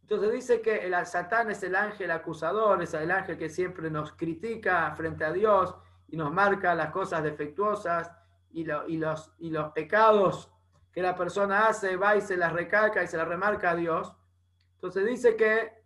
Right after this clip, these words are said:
llegó ese día que era Rosh Hashanah, los ángeles estaban parados frente a Dios,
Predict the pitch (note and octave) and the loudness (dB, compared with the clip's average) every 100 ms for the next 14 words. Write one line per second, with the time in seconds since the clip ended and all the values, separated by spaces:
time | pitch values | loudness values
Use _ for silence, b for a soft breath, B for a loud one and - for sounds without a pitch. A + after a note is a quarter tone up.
0 | _ - F#3 A#3 B3 A3 A3 C4 A#3+ G3 | _ -6 2 6 6 6 4 4 6 6
1 | G3 G#3 F#3+ A3 G3+ F#3 F3 F3 G3 F3+ | 4 2 2 0 -2 -4 -2 0 0 2
2 | A3+ B3+ A3 G3 F3+ - - G#3+ G#3 F#3+ | 2 0 0 0 -2 -4 -2 0 0 0
3 | F#3 G3+ F#3+ F3+ F3 E3 D#3+ F3+ G#3 A#3+ | 0 2 0 -2 -6 -4 -2 0 0 0